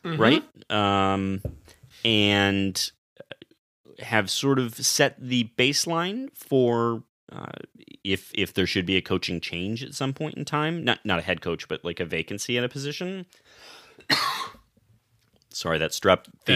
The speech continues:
Speaker 1: That's
Speaker 2: people is not gonna be
Speaker 1: triggering.
Speaker 2: pleasant. Um, but, uh,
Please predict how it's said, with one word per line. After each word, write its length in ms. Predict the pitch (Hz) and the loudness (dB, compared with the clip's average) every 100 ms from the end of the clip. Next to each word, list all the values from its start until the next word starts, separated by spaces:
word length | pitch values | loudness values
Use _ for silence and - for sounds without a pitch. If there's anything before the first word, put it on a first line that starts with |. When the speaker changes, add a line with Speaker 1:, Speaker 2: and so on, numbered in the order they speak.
| 117 | 2
Speaker 1:
That's 80 | - | -2
Speaker 2:
people 300 | 85 80 80 | -2 -2 -2
is 240 | - - | -4 -6
not 380 | - 87 87 82 | -4 0 2 2
gonna 140 | 87 80 | 0 0
be 100 | 80 | -2
Speaker 1:
triggering. 80 | |
Speaker 2:
pleasant. 440 | - 76 78 71 - _ _ _ _ _ _ _ _ - - | -2 -4 -4 -10 -12 _ _ _ _ _ _ _ _ -14 0
Um, 600 | 95 92 87 85 82 - _ _ _ _ _ - - - _ - | 2 2 0 -2 -4 -8 _ _ _ _ _ -20 -20 -20 _ -16
but, 320 | 104 107 - | 4 4 4
uh, 380 | 110 98 98 | 2 4 4